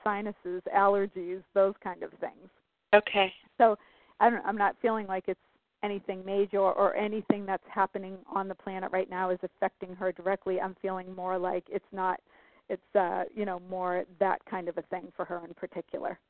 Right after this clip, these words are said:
Speaker 2: Sure, a physical ailment.
Speaker 1: More of a physical, yeah.
Speaker 2: Okay, and is there any, um, is there any recommendation of what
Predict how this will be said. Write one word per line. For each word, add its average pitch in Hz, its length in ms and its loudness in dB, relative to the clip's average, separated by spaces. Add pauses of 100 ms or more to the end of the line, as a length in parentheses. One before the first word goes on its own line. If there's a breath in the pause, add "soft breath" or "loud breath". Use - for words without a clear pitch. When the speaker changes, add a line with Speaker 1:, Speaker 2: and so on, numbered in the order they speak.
(760)
Speaker 2:
Sure, 240 200 12
a 185 220 6
physical 196 500 6
ailment. 156 500 4
Speaker 1:
More 202 140 4
of 196 80 2
a 196 80 -2
physical, 196 560 -4 (100)
yeah. - 200 -4 (720)
Speaker 2:
Okay, 208 400 10
and 220 180 6
is 208 60 -2
there 214 260 10
any, 233 360 6
um, 185 540 6 (1900)
is 196 100 8
there 220 180 12
any 247 180 10
recommendation 202 800 6
of 180 100 6
what 180 160 8